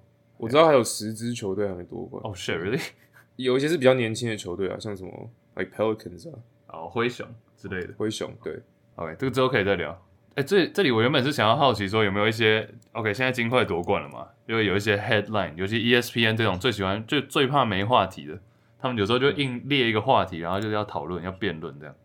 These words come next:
Speaker 2: So，你们有没有觉得接下来可能会出现，或甚至已经出现的，但是你觉得，嗯，就接下来暑假会一直持-，持续被讨论的一些标题、下标？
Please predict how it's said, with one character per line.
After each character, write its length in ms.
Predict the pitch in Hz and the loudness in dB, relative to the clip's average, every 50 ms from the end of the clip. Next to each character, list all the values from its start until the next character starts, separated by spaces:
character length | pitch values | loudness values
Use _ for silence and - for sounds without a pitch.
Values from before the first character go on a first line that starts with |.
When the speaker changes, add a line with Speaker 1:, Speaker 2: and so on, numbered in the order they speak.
| _ _ _ _ _ _ - _ _ _ | _ _ _ _ _ _ -20 _ _ _
Speaker 2:
So， 340 | _ - 90 82 78 85 - _ _ _ _ _ _ _ _ | _ -8 -6 -6 -6 -8 -12 _ _ _ _ _ _ _ _
你 80 | 113 | 0
们 100 | 110 117 | 2 4
有 60 | 139 | 4
没 60 | 165 165 | 4 4
有 40 | |
觉 140 | 127 107 110 | 4 4 4
得 80 | 107 110 | 4 4
接 160 | 110 123 127 | 4 4 4
下 100 | 127 160 | 6 6
来 80 | 120 107 | 4 4
可 120 | 92 98 | 4 2
能 80 | 90 98 | 0 0
会 80 | 110 | 0
出 200 | 107 - 107 101 | 0 -2 -4 -4
现， 160 | 98 117 98 92 | -2 -2 -2 0
或 100 | 101 143 | 0 0
甚 160 | 139 160 165 | 0 2 0
至 100 | 156 156 | 0 0
已 140 | 127 113 101 | 0 0 0
经 180 | 95 117 123 127 | 0 0 0 0
出 220 | 123 - 113 113 | 0 -2 0 0
现 240 | 110 113 123 104 90 | 0 2 0 0 0
的， 180 | 80 76 73 73 | -2 -6 -10 -8
但 120 | - 113 110 | -6 -4 -4
是 80 | 110 | -4
你 80 | 101 90 | -4 -4
觉 140 | 92 85 82 | -6 -6 -6
得， 240 | 80 82 82 78 - _ _ _ - - _ _ _ _ _ _ _ _ - | -6 -6 -8 -8 -10 _ _ _ -20 -20 _ _ _ _ _ _ _ _ -14
嗯， 360 | 90 78 76 73 76 82 90 95 | -12 -12 -12 -12 -14 -16 -10 -10
就 80 | 120 | -2
接 120 | 110 135 131 | 0 2 2
下 120 | 160 147 | 4 2
来 40 | 127 | 2
暑 220 | 123 - 98 90 | 0 0 -2 2
假 140 | 90 117 110 | 2 4 4
会 120 | 123 123 | 4 2
一 80 | 107 123 | 2 0
直 80 | 107 98 | -4 -6
持-， 220 | 90 - - 104 - | -6 -6 -6 -8 -8
持 280 | - - - 98 95 98 | -8 -8 -6 -4 -4 -4
续 460 | 98 - 127 117 101 90 82 71 73 - _ _ _ _ _ | -4 -2 -2 -2 -2 -2 -4 -6 -10 -16 _ _ _ _ _
被 140 | - 123 110 | -2 -2 -2
讨 180 | - 98 82 73 | 0 -2 -4 -4
论 180 | 90 95 87 | -4 -6 -6
的 140 | 78 78 76 | -8 -10 -12
一 40 | 82 | -10
些 280 | 80 90 85 85 85 87 - | -8 -8 -6 -6 -8 -6 -4
标 240 | 98 95 87 92 95 | -2 -2 -2 -2 -4
题、 240 | 95 - - - 92 | -6 -10 -16 -18 -16
下 300 | - - 120 98 85 82 | -6 -2 -2 -2 -2 -2
标？ 280 | - - 82 78 76 | -6 -8 -10 -10 -10